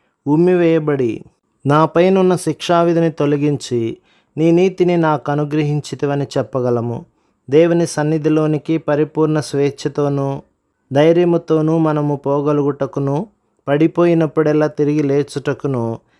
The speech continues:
దీని వలన వీలు కలుగుచున్నది. కీర్తన గ్రంథం ముప్పై ఏడో అధ్యాయం ఇరవై నాలుగో వచనం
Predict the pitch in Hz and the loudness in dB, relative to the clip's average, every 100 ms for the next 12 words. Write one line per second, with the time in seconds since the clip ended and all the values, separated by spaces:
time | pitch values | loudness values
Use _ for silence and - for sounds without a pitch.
0 | _ 127 147 170 170 160 160 156 147 156 | _ 0 2 4 4 2 0 0 0 0
1 | 151 139 139 135 - 131 123 117 120 95 | 0 0 -2 -2 -4 -6 -6 -4 -4 -4
2 | - _ _ _ _ 165 175 180 175 165 | -10 _ _ _ _ 0 2 2 2 2
3 | 160 156 151 143 156 156 160 156 143 135 | 2 0 0 -2 0 2 4 2 0 0
4 | 143 143 139 143 139 131 147 147 143 135 | -2 0 0 0 -2 -2 0 0 -2 -4
5 | - 120 117 120 | -8 -6 -6 -8